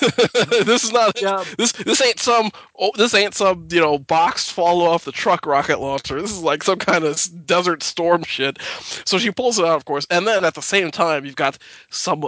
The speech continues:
Speaker 1: uh, you got, uh, uh, Wally pulling the trigger on his, no, wait, no, I'm sorry, I have that completely wrong. She, her rocket launcher has the trigger on it. So she pulls the trigger for the rocket launcher, and crack, crack-a-choom!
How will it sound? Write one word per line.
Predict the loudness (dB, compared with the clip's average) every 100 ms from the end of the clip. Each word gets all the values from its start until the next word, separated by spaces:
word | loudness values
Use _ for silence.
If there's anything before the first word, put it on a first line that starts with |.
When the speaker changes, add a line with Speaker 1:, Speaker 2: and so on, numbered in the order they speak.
| -4
Speaker 1:
uh, | -6
you | -4
got, | 0 0
uh, | 0 -2 -4 -8 -6
uh, | -2 -2 -6 _ -4
Wally | 0 0 0 -6 -14
pulling | -2 2 2
the | 2 0
trigger | 0 0 2 0
on | 0
his, | -4 -6 -6 -4
no, |
wait, | -2 -4
no, | -8 -12 _
I'm | -10
sorry, | -6 -2 0
I |
have | 0
that | -2
completely | -6 -8 -8 -4
wrong. | 0 0 2
She, | 0 0
her | 2 2 2 -2 2
rocket | 2 2 0
launcher | 0 -2 -4
has | -4 -4
the | -6
trigger | -6 -4 -2
on | -2
it. | -6 -8
So | -4
she | -2
pulls | 0 0 0
the | -2
trigger | -2 -2 0
for | 0
the | 2
rocket | 2 0 -2
launcher, | -2 -2 -2 0
and | 0 0 -6 -18 -18 -18 -20 _ -14
crack, | -4 0 2 2 2 2 0 0 _ _
crack-a-choom! | -4 0 0 -2 -4 -4 -2 0 0 2 2 2 2 4 4 2